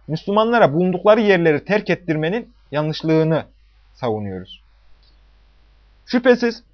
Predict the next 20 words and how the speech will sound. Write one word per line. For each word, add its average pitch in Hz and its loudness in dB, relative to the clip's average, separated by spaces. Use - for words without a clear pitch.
küfrün 214 0
hakim, 185 6
İslam'ın 180 2
mahkum, 151 -2
Müslümanların 220 2
zanlı 190 4
sandalyesine 175 2
oturtulduğu, 143 -4
zalimlerin 220 6
boy 226 6
ölçtüğü, 170 0
dünya 208 4
hayatının 226 2
müşriklere 214 4
göre 196 4
tanzim 170 0
edildiği, 127 -2
kanun 220 2
ve 233 2
nizamlarının 214 2